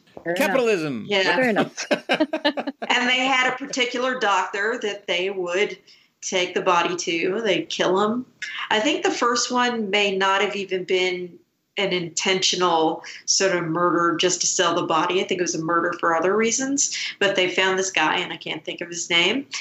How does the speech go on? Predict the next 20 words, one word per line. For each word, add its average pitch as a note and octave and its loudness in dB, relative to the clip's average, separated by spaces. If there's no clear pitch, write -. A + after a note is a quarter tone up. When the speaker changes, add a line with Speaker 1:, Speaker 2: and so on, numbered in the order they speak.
Speaker 3:
If F3 0
you D#3 2
Google D#3+ 2
it, D#3+ -2
you - -18
can E3 -10
find D#3+ 0
the D3+ -2
guy's - 0
name. - -4
He, E3+ -2
I - 0
think, E3+ 0
was F3 0
eventually E3+ 0
a E3 0
well-known, E3 -2
fairly A#3 4
well-known F3+ 2
surgeon. G3 0